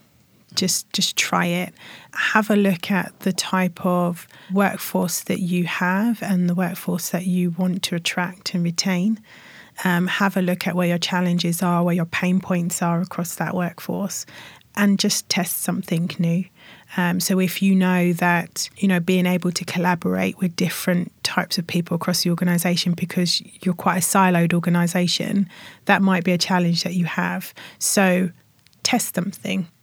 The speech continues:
Try getting a cross-functional team together to work on a, a project and see what they come up with, and then learn from it and then try something new. Um, I think that's,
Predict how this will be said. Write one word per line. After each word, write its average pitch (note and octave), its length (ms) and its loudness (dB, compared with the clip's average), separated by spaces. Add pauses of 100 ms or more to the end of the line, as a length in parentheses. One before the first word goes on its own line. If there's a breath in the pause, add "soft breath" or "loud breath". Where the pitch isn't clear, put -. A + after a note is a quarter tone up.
(120)
Try G3+ 440 4
getting F#3+ 640 0
a F#3 100 -2
cross-functional F#3+ 880 0
team F#3 380 2
together F3 600 -2
to - 160 -2
work F3+ 320 0
on F#3 140 4
a, E3+ 300 2
a - 80 -12
project - 760 -2 (140)
and G3+ 140 4
see B3+ 180 2
what G#3 180 0
they F#3 100 2
come F3+ 240 2
up G#3 220 -2
with, - 320 -6 (440 loud breath)
and G3 220 4
then G3+ 220 6
learn G#3 260 6
from - 300 0
it - 220 -4
and F#3 120 2
then F3+ 160 2
try F3+ 260 0
something F3+ 640 -4
new. E3+ 280 0 (440 loud breath)
Um, F3+ 240 4
I F#3 60 2
think G3 240 0
that's, - 480 -2